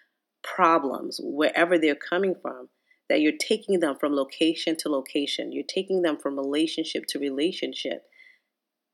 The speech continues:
And it's weighing you down. It's not allowing you to blossom and to be the person that you were meant to be.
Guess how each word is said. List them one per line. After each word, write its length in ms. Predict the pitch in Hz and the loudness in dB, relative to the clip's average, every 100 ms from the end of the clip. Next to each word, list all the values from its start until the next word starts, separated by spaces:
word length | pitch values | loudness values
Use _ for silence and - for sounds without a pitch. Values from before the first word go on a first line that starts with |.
| _ | _
And 160 | 175 175 | 6 6
it's 180 | 160 165 | 6 2
weighing 500 | 143 170 180 190 165 | 4 4 6 4 4
you 160 | 165 | 2
down. 460 | 151 143 139 127 131 | 2 -2 -2 -4 -6
It's 180 | - 160 | -4 0
not 220 | 160 - | 2 2
allowing 460 | 147 156 160 160 | 2 4 4 4
you 180 | 147 143 - | 2 -2 -4
to 120 | 131 | -6
blossom 640 | - 147 151 170 - 131 | -2 2 2 2 -2 -4
and 140 | 131 131 | -4 -6
to 100 | 131 | -8
be 380 | - 165 202 175 | -4 -2 0 -2
the 80 | - | -2
person 420 | - 180 - 156 | 2 2 2 -2
that 220 | 135 - | 0 -2
you 120 | 175 | 0
were 180 | 147 131 | 0 -2
meant 360 | 139 143 156 - | -2 -2 -2 -4
to 120 | - | -8
be. 380 | 170 254 220 | -2 0 0